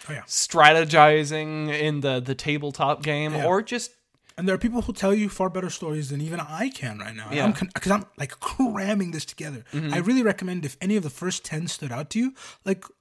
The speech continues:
Speaker 1: look into them more, or, like, just let me know which ones you'd like to hear more about,
Speaker 2: Mm-hmm.
Speaker 1: 'cause I really, like, condensed their stories down a lot.
Speaker 2: Yeah, and he has a lot of Warhammer knowledge in his head.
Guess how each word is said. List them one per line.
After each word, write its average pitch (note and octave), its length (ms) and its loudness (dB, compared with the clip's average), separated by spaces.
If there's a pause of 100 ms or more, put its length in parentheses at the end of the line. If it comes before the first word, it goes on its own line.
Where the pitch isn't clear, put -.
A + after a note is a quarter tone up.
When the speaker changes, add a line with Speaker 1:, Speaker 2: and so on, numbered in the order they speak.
(120)
Speaker 1:
look G3+ 360 2
into G#3+ 400 2
them A2 160 -8
more, G2 340 -10
or, A2 380 -8
like, A#2 180 -10
just - 200 -8
let F#3+ 100 0
me F#3 60 2
know F#3 100 4
which F3+ 160 0
ones E3+ 160 -4
you'd D3 80 -4
like D3 180 -8
to C3+ 80 -14
hear C#3 120 -6
more B2 220 -8
about, A3+ 340 0
Speaker 2:
Mm-hmm. D#3+ 340 -8
Speaker 1:
'cause D#3 220 -8
I F3+ 60 2 (200)
really, A3 400 4
like, A#2 240 -8 (340)
condensed - 880 -4
their A2 140 -10
stories G#2 420 -12
down F#2+ 240 -10
a F#2+ 80 -14
lot. F#2 300 -12
Speaker 2:
Yeah, D#3+ 240 6
and D#3 140 2
he F3 100 0
has E3+ 120 0
a E3 60 -2
lot C#3+ 240 0
of C3 80 -4
Warhammer B2 500 -4
knowledge A#2 380 -6
in B2 80 -6
his A#2 160 -8
head. A2+ 340 -4